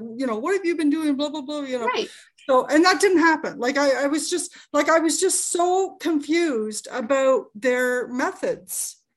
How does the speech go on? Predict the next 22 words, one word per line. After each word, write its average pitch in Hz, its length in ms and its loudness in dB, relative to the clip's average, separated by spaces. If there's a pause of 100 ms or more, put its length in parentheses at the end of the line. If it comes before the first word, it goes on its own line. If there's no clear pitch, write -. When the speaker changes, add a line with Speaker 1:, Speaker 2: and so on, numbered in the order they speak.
(380)
Speaker 1:
And 247 540 -2 (140)
I 247 100 -6
thought, 277 380 -2
I, 285 220 -4 (300)
I, 277 220 -8 (260)
aren't 294 340 -4
you 403 100 -4
supposed 285 500 -6
to 220 80 -12
help - 340 -14
<laughs> - 40 -20
families? 349 560 -4
Like, 349 200 -2
I, 311 360 -2
like, 294 340 -2
am 254 220 4
I 330 100 -2
missing 370 460 -4
something 403 440 -4
here? 381 280 -4
You 339 160 -6
know? 277 480 -4